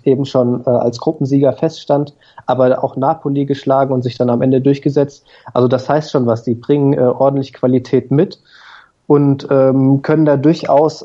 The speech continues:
sich, äh, berechtigte Hoffnung machen, auch dieses Jahr wieder ins Achtelfinale einzuziehen und das sollte, äh, bei dem Kader auch definitiv das Ziel sein.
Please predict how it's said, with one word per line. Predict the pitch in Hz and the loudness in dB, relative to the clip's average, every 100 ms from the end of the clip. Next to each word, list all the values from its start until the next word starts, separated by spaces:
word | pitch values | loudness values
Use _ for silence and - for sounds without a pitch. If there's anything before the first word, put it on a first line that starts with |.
| - | -6
sich, | 139 139 139 - | -2 -4 -6 -2
äh, | 135 127 | 0 2
berechtigte | 131 143 147 139 131 | 0 -2 -2 -2 -2
Hoffnung | 156 - 139 | -2 -2 -4
machen, | 131 135 139 | -2 -4 -4
auch | 127 - - | -8 -8 -4
dieses | 156 175 170 | 0 0 2
Jahr | 117 | 0
wieder | 123 123 | 2 0
ins | 120 | 0
Achtelfinale | 135 - 135 131 123 123 | -4 -6 -6 -2 0 0
einzuziehen | 123 120 - - 139 | -2 -4 -6 0 2
und | 131 117 | 2 2
das | 123 | 0
sollte, | - 127 123 127 123 123 117 | 2 0 2 2 2 2 2
äh, | |
bei | 117 | 0
dem | 113 127 131 | 0 0 0
Kader | 131 123 120 | -2 0 0
auch | 113 | 0
definitiv | 139 131 123 120 120 | -4 0 0 0 -2
das | 123 - | -2 -4
Ziel | - 139 | 0 2
sein. | 120 107 101 | 2 -2 -4